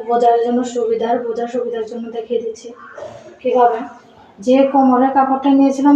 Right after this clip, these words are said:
ওই কোমরের কাপড়টাতে নিচের অংশটা কুচি দিয়ে নেবেন, যে আপনাদের বোঝানোর জন্য আমি সাজিয়ে রেখেছি।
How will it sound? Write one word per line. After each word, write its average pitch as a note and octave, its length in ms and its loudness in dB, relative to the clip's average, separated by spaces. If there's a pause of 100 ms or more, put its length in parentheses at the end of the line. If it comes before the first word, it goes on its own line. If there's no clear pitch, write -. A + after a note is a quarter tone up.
ওই C#4 120 4
কোমরের C4 380 2
কাপড়টাতে C4 460 -6 (880)
নিচের B3+ 280 0
অংশটা C4 360 0
কুচি B3+ 380 -4
দিয়ে B3 200 4
নেবেন, C4 260 2 (920)
যে A#3+ 60 -6
আপনাদের A#3+ 360 -2
বোঝানোর A#3 460 -2
জন্য A#3 200 0
আমি A#3 160 -6
সাজিয়ে A#3 420 -2
রেখেছি। B3+ 360 -4